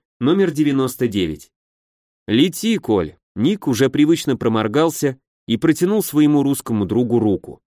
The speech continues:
«А я гляну на это место силы и к вам в Сочи. Там же вроде как тепло». «Ну не Калифорния, конечно», с облегчением рассмеялся Николай, «но тоже хорошо».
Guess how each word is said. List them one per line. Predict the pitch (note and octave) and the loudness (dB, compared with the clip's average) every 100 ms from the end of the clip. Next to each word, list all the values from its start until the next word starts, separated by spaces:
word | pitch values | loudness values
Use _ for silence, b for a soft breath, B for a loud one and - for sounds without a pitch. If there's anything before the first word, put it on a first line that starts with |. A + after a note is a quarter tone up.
| _ _ _ _ - | _ _ _ _ -4
«А | G2+ | 0
я | C#3 G3+ | 2 2
гляну | D3 E3+ E3+ D#3 | 2 2 2 2
на | C#3+ | 2
это | C#3 C3 | 0 0
место | B2+ B2 B2+ | 0 -2 -4
силы | A#2 C#3+ D3+ A2+ | -4 0 2 2
и | A2 | 0
к | C3+ | -2
вам | D#3+ D3 | -2 -2
в | |
Сочи. | - A2 - - _ _ _ | -2 -4 -4 -14 _ _ _
Там | C#3+ C#3+ | 0 2
же | B2 C3+ | 0 0
вроде | C3 B2+ B2+ | 0 0 0
как | C3 A#2 | -2 -2
тепло». | B2+ - D3 E3+ - _ _ _ | -6 -2 0 0 -4 _ _ _
«Ну | G3+ | 0
не | B3+ B3 | 0 2
Калифорния, | C4 C4 - B3+ A#3+ G#3+ G3 | 0 0 0 0 0 0 0
конечно», | G3 F#3 F3+ F3+ - D#3 B2+ | 0 0 2 0 0 0 0
с | - | 0
облегчением | B2+ C3 - C#3+ C#3 B2+ B2 | 0 0 0 0 2 2 0
рассмеялся | A#2+ C3 B2+ A#2 A2 A#2 | -2 0 2 2 0 -2
Николай, | A2 G#2 A2+ A2 G#2 F#2+ G2 - | -2 0 0 2 2 0 -4 -6
«но | G#3+ A#3 | -2 0
тоже | - D3 G#2+ | 2 0 0
хорошо». | - G#2 F#2+ - E2+ D#2+ | -2 -2 -2 -4 -10 -12